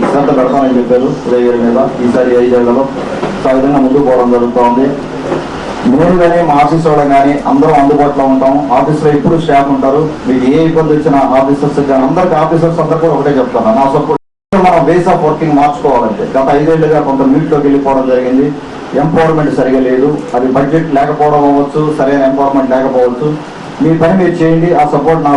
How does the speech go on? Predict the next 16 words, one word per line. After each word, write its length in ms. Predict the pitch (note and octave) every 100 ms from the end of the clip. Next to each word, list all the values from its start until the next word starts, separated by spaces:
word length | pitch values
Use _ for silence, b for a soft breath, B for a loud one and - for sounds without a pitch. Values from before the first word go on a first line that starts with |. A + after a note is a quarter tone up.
| C#3
సపోర్ట్ 260 | C#3+ D3+ C3
ఎప్పుడు 180 | C#3+ C#3+
ఉంటుంది 260 | C3+ C3+ C3+
మీకు. 200 | C3 C3+ D3+ C#3+ - - - -
కొంతవరకు 440 | D#3 D#3+ E3+ F#3 F#3+
మనం 160 | E3+ D#3+
అర్థం 200 | - F#3+ F3+
చేసుకుని 320 | E3+ E3+ E3
ముందుకెళ్లాల్సిన 520 | D#3+ D#3+ D#3 D3 C#3 A#2+
పరిస్థితి 340 | C3 C3+ D3 B2
ఉంది 120 | A#2+ A2+
ఇక్కడ. 160 | G#2+ G2+ - - -
ప్రతి, 240 | D#3+ E3 D3 C#3+
ప్రతి 200 | C#3 D3+ C#3+
ఒక్కటి 200 | C#3+ C#3
కూడా 140 | C3+